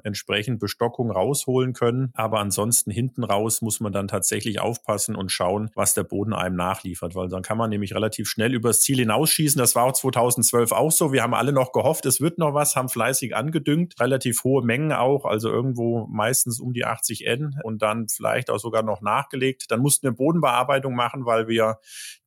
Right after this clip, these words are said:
die Sommergerste reindrillen wollten in die, in die abgefrorenen Kulturen. Und dann ist natürlich erst so richtig der, die Stickstoffbombe losgegangen und,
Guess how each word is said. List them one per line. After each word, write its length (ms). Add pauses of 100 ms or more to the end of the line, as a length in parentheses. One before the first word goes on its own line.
die 260
Sommergerste 800
reindrillen 640
wollten 460
in 140
die, 280
in 120
die 180
abgefrorenen 920
Kulturen. 640
Und 200
dann 140
ist 160
natürlich 420
erst 200
so 60
richtig 340
der, 320
die 120
Stickstoffbombe 640
losgegangen 720
und, 500